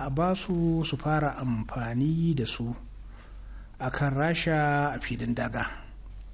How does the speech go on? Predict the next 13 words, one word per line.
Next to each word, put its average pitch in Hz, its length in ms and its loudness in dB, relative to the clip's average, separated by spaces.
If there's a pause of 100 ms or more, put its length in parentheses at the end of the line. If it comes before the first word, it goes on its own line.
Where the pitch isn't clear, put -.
(960)
Ana 151 280 4
koya 190 840 2
musu 139 400 0 (1000)
yadda 127 280 0
za 156 200 2
su 139 360 2
sarrafa 156 720 2
waɗannan 131 880 2
makaman, 147 600 2
kama 151 680 2
daga 123 800 0
tankokin 160 540 2
yaƙi 156 340 0